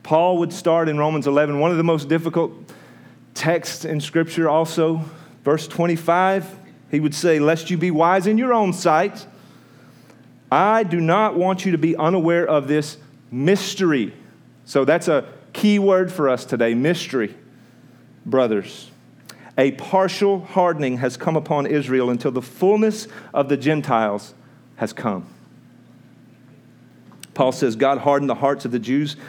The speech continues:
so that Jesus would be killed, and he did that to make a way for you and me."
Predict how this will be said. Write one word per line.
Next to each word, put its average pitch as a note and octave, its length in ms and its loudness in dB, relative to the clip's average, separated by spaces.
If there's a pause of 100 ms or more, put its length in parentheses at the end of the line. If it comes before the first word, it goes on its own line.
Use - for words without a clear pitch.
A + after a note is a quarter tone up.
(120)
so B2+ 200 -2
that A2+ 240 -4
Jesus D3 600 -4 (260)
would C3 260 0
be C3+ 160 2
killed, A#2 540 -2 (240)
and G#2+ 140 -2
he A#2+ 140 -2
did C#3 360 -2
that D#3+ 280 0
to B2 100 -2
make B2+ 400 0
a D3+ 160 0
way C#3 460 2
for A#2+ 300 -2
you C3+ 460 0
and A#2+ 240 0
me." G2+ 320 -4